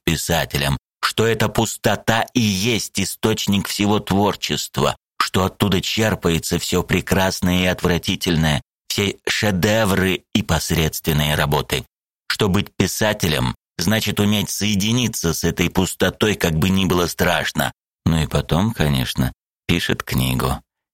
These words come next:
И ремиссия, конечно. Пустоту ведь больше не надо заполнять. Хэппи-энд. В палате, оказывается, воцарилась тишина.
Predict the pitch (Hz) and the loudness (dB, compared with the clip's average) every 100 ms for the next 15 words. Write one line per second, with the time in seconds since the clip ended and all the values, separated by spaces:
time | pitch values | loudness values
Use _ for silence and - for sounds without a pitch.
0 | _ 131 127 87 95 - 80 76 78 78 | _ 0 2 2 0 0 -2 0 0 0
1 | 71 - 76 73 _ _ _ - 95 - | 0 0 -2 -2 _ _ _ -2 -2 0
2 | - 98 - 98 78 - 69 78 71 - | -2 0 2 2 2 0 0 2 2 0
3 | 69 71 73 76 101 107 78 - _ _ | 2 2 2 2 2 0 -2 -6 _ _
4 | 78 69 71 73 71 67 67 60 - - | -2 0 0 0 2 2 0 -2 -6 -12
5 | - _ _ _ _ _ 110 135 156 139 | -14 _ _ _ _ _ 0 0 2 2
6 | 107 113 117 _ _ _ _ _ _ _ | 2 2 -4 _ _ _ _ _ _ _
7 | _ _ _ _ - - 120 131 143 117 | _ _ _ _ -10 0 2 2 2 2
8 | 107 - 107 104 101 - - 85 - 90 | 2 2 0 2 0 -2 -2 0 0 -2
9 | - 90 92 87 85 - 87 - 87 82 | 0 0 2 0 -2 -2 -4 0 0 2
10 | 78 76 | 2 -2